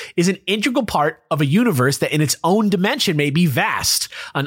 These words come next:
unavoidable loan word from our vo-, vocabulary for describing physical reality, as the physical universe is. And from this, it would seem to follow that at death,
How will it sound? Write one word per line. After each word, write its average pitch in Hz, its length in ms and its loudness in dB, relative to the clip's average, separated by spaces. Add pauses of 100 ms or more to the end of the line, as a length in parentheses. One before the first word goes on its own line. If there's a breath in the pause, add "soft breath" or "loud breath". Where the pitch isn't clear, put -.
unavoidable 139 640 2
loan 143 300 2
word 127 260 2
from 117 180 0
our 117 140 2
vo-, 113 220 -2 (160)
vocabulary 127 720 0
for 120 340 0
describing 120 560 0
physical 170 380 0
reality, 101 420 0 (260 loud breath)
as 143 200 -2
the - 80 2
physical 190 360 0
universe 143 420 2
is. 170 320 2 (220 loud breath)
And 180 160 -2
from 269 340 0
this, 151 380 0 (200)
it 208 140 -2
would 226 160 0
seem 202 340 0
to 185 80 -2
follow 202 520 0 (160 loud breath)
that 156 160 0
at 139 200 -6
death, 208 360 -2